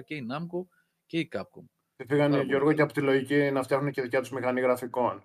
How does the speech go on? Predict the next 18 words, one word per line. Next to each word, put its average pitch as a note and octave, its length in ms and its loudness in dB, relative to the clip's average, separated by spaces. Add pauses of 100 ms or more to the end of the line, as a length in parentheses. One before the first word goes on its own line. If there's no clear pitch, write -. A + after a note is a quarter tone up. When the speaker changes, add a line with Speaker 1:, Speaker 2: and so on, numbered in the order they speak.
Speaker 2:
Έφτιανε B2+ 300 2
ο A#2 100 -4
Kojima B2 360 0
τη A#2+ 140 -10
Fox B2+ 120 4
Engine, A2 500 -4
η G#2 380 -4
Square C3 240 4
τη B2 120 -4
Luminous A#2+ 840 -2
Engine. G#2 260 -12 (420)
Τα D#3+ 140 10
πήραν D3+ 240 8
την C#3+ 140 -2
Unreal C3 600 6
όλοι, E3+ 240 8
που D#3 140 -2
είναι, A#2+ 460 0